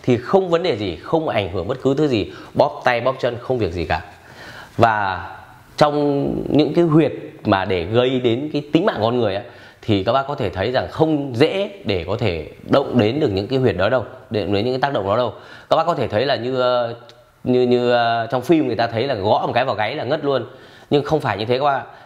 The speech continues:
Nếu như bình thường một người ấy đánh một cái lực rất là mạnh vào gáy thì mới có thể, mới có thể chết được, mới có thể, ờ, ảnh hưởng được. Chứ còn nếu các bác bóp, massage, bóp như này thì không sao bao giờ cả. Các bác ạ, không sao bao giờ cả. Thế nên là các bác yên tâm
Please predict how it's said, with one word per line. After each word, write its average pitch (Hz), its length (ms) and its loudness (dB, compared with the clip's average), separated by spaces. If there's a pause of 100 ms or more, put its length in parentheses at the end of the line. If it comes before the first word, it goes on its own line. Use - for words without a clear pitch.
Nếu 135 180 4
như 170 120 0
bình 127 240 0
thường 110 220 2
một 107 160 -2
người 110 360 2
ấy 117 100 -6 (1300)
đánh 123 300 2
một 160 140 2
cái 147 80 4
lực 147 200 2
rất 196 140 0
là 180 80 4
mạnh 151 240 -2
vào 101 80 -4
gáy 104 240 -2 (220)
thì 113 120 -2
mới 107 140 -2
có 123 160 0
thể, 113 160 -4 (380)
mới 104 80 -2
có 120 120 -2
thể 95 80 0
chết 123 140 0
được, 101 220 -6 (220)
mới 113 80 4
có 131 100 2
thể, 104 120 -2 (200)
ờ, 90 320 0 (240)
ảnh 92 140 2
hưởng 92 220 2
được. 92 160 2 (280)
Chứ 156 140 6
còn 120 160 4
nếu 113 120 2
các 151 100 2
bác 151 160 0
bóp, 170 400 0
massage, 131 520 -2
bóp 156 240 -2
như 131 80 -4
này 92 220 -4 (120)
thì 107 60 -8
không 120 180 -4
sao 117 220 0
bao 98 160 0
giờ 90 180 -2
cả. 80 80 -8 (420)
Các 120 80 4
bác 139 100 6
ạ, 110 80 -4 (320)
không 135 200 4
sao 123 160 4
bao 110 140 0
giờ 92 160 -2
cả. 80 60 -8 (420)
Thế 139 120 6
nên 143 180 2
là 104 140 2
các 110 100 -2
bác 135 160 -2
yên 135 240 2
tâm 139 220 2